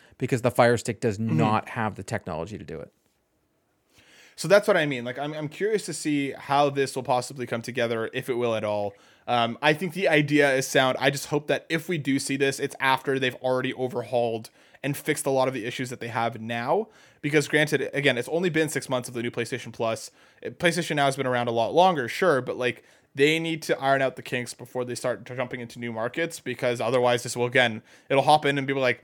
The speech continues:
Speaker 2: "This looks like, this looks like crap. This isn't streaming that well. The latency, this, that, and the other." They need to fix their
Speaker 1: Yep.
Speaker 2: inherent issues before
Speaker 1: Agreed.
Speaker 2: they jump into something new. 'Cause I think this has a cool idea, but I'm, I'm curious to see. Let us know, community.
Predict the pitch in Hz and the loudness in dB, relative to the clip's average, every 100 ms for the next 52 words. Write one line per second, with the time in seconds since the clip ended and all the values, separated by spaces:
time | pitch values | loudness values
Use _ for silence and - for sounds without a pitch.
0 | _ - 160 185 - 165 - 180 143 - | _ -2 0 0 0 -2 -4 -8 -4 -2
1 | 175 165 - 151 151 - - _ 139 180 | 0 0 4 6 6 2 -20 _ -2 -2
2 | 175 160 165 160 151 131 135 139 131 123 | -4 -2 0 2 2 2 4 4 4 2
3 | - _ 135 151 151 147 151 139 135 135 | -6 _ 4 4 4 0 -2 0 0 0
4 | 131 131 131 127 127 123 120 117 _ _ | 2 0 0 0 0 2 0 -2 _ _
5 | 151 151 156 151 175 156 - 147 143 - | 4 6 4 4 2 2 0 0 0 -6
6 | - 123 185 190 320 - 143 - 139 - | -4 2 4 4 0 -2 -6 -4 -6 -4
7 | 156 208 208 131 123 127 123 123 123 120 | 2 6 6 2 -2 -6 -6 -12 -10 -8
8 | 117 113 113 113 _ - _ _ _ 151 | -6 -6 -6 -8 _ -20 _ _ _ 2
9 | 139 143 170 160 175 196 185 226 214 220 | 6 6 4 2 4 4 6 6 6 8
10 | 180 143 - _ - 135 135 - _ 143 | 6 6 0 _ -4 -2 -2 -8 _ -4
11 | 135 131 135 139 127 135 123 120 139 143 | -2 -2 -2 0 0 -2 -6 -4 -4 -2
12 | 135 135 127 123 117 | -4 -4 -6 0 0